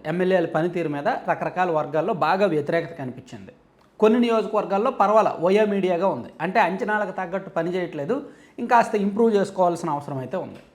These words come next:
కొన్ని నియోజకవర్గాల్లో no problem. So, అట్లా మనకి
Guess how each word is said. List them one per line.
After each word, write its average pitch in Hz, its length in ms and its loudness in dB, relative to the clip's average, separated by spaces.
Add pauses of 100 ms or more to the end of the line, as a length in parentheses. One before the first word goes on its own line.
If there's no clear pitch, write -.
(420)
కొన్ని 233 220 6
నియోజకవర్గాల్లో 202 720 2
no 190 120 -2
problem. 120 360 -8 (2000)
So, 208 80 8
అట్లా 190 240 6
మనకి 214 600 0